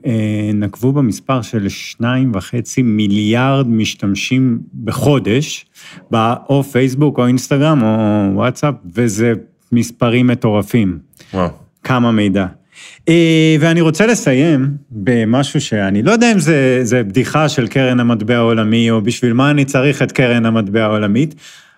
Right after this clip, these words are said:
Speaker 1: אבל, אה, השבוע הם, אה, הוציאו סקירה שהאינפלציה בוונצואלה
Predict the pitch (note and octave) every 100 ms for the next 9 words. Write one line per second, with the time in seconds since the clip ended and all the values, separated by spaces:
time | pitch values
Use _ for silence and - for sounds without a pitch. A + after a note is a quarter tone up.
0 | _ - B2 G#2 C#3 F#3+ A3 G3+ F#3 F3+
1 | E3 D3 C3+ D#3 C3 D#3 G3 F#3+ D#3+ C#3+
2 | C3 C3 C3 B2 - D3+ E3 D#3 - A#2+
3 | G#2 A2 A#2 A#2 A2 G#2+ G#2+ A2 B2 A2+
4 | A2 A2 G#2+ - C3 D#3 - F#3+ E3 A#2
5 | A2+ A2 A2+ A2 - G#2 G2+ G#2+